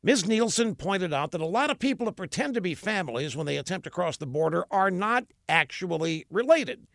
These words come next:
that's one big reason children are separated from adults.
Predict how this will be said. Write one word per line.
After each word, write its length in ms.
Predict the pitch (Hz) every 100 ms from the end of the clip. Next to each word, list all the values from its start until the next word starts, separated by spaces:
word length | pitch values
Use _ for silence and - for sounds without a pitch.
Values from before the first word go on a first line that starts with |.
| _ _ _ _ _
that's 200 | 143 -
one 180 | 180 185
big 200 | 170 143
reason 380 | 170 151 156
children 440 | - 196 185 170 175
are 220 | - 190 240
separated 680 | - 147 170 143 127 131
from 160 | - 127
adults. 480 | 98 90 90 180